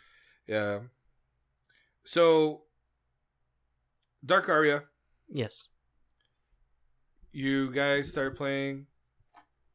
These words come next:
Speaker 1: Your lineup right now is with, uh, you have Ivan?
Speaker 2: It's, uh, me, Ivan Morales, Tony Gonzalez, Lorenzo Toro.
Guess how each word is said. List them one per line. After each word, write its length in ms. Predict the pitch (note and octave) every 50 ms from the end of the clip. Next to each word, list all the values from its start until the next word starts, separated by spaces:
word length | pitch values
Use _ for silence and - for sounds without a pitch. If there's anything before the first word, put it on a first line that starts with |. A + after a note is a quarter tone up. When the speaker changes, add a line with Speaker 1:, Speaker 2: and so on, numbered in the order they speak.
| _ - A#2
Speaker 1:
Your 440 | A#2 A#2+ A#2+ A#2+ A#2 A#2+ A#2+ A2+ - - A#2+
lineup 360 | B2+ C3+ C#3 C#3+ D3 C#3+ -
right 120 | C3+ C3
now 240 | C3 B2+ B2+ B2+ B2+
is 320 | B2+ B2 A#2+ A#2 - - B2
with, 320 | A#2+ A#2 A#2 A2+ G#2+ - - - - - - - -
uh, 280 | G#2+ G#2+ G#2+ G#2 G#2 G2+ -
you 80 | A2+ A#2
have 100 | A2 A#2
Ivan? 300 | B2 C3+ F3 A3+ G#3+ _ _ _ _ _ _ _
Speaker 2:
It's, 340 | - C#3 C3+ C3+ C3+ - -
uh, 480 | C#3+ C#3 C3+ C3 C3 B2+ B2 A#2+ A#2+ A#2 B2
me, 600 | C3 D3 D#3 D#3+ D#3+ D#3+ D#3+ D#3+ D#3 D3 B2+ A#2 - _ _ _ - -
Ivan 260 | C3 C#3 C#3 C#3+ C#3
Morales, 600 | C#3 C3 C3 C3 C3 C3 C3 C3+ C3 C3 B2+ -
Tony 240 | - C3+ C3 C3 B2+
Gonzalez, 920 | C3 B2+ A#2+ A2+ B2 A#2+ A#2+ B2 B2 A#2+ B2 A#2+ A#2+ A#2+ A#2+ A#2 - - -
Lorenzo 380 | B2 A#2+ A#2+ B2+ B2+ B2 B2+ A#2+
Toro. 480 | - - B2+ B2 A#2+ A#2+ A#2+ A#2 A2+